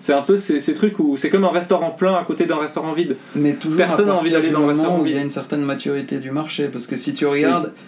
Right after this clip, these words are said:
Speaker 1: Oui.
Speaker 2: WoW c'est pas l'instigateur du M M O, il y avait Dark
Speaker 1: Non,
Speaker 2: Age of
Speaker 1: ouais.
Speaker 2: Camelot et plein de choses qui étaient des
Speaker 1: C'est vrai.
Speaker 2: énormes M M O à l'époque, et ensuite il y a ce jeu qui arrive et qui défonce tout.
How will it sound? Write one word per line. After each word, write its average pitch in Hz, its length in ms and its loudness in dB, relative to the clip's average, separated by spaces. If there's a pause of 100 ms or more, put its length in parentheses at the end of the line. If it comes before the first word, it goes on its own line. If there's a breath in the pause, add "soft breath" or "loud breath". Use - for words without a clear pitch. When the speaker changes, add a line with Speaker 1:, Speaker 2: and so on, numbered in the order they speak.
(220 loud breath)
Speaker 1:
Oui. 139 220 2
Speaker 2:
WoW 160 60 0
c'est 135 220 -6
pas 135 200 0
l'instigateur 135 680 -2
du 123 80 -6
M 127 140 -4
M 156 100 0
O, 165 100 2
il 143 60 0
y - 40 -2
avait 123 120 -4
Dark 131 260 0
Speaker 1:
Non, 143 80 2
Speaker 2:
Age 139 100 -2
of 139 80 2
Speaker 1:
ouais. 120 40 -2
Speaker 2:
Camelot 139 400 0
et 123 60 -4
plein 127 180 -6
de 123 60 -6
choses 147 180 -2
qui - 60 -6
étaient - 180 -4
des 123 140 -4
Speaker 1:
C'est 123 220 -4
vrai. 135 60 2
Speaker 2:
énormes 147 300 0
M 139 100 0
M 135 140 -2
O 135 60 0
à 131 80 0
l'époque, 143 440 -4 (320 loud breath)
et 131 100 0
ensuite 175 340 0
il - 20 2
y - 20 2
a 139 40 -2
ce 139 180 -6
jeu 147 200 0
qui 151 120 -2
arrive 139 280 0
et 139 60 -4
qui - 140 -8
défonce - 420 -8
tout. 139 180 -4